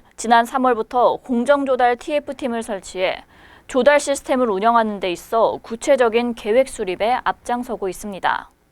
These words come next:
공공행정 관련 입찰 편의 제공, 빅데이터 분석과 모니터링 등을 체계적으로 운영해 오는 이천이십이 년 시범 운영할 예정입니다.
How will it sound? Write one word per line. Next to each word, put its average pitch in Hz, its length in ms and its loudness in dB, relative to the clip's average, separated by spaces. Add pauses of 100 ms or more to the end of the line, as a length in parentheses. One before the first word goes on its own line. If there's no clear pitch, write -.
(580)
공공행정 269 800 4
관련 220 360 2
입찰 208 420 -4
편의 233 380 -4
제공, 180 480 -6 (520)
빅데이터 269 520 2
분석과 226 680 2
모니터링 240 680 0
등을 220 300 0
체계적으로 254 680 0
운영해 180 500 -4 (600)
오는 247 300 6
이천이십이 254 580 0
년 214 300 0
시범 254 440 2
운영할 233 440 2
예정입니다. 175 760 -4